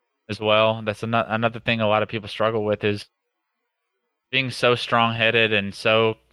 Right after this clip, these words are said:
self-confident that you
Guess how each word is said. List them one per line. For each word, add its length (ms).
self-confident 1160
that 260
you 720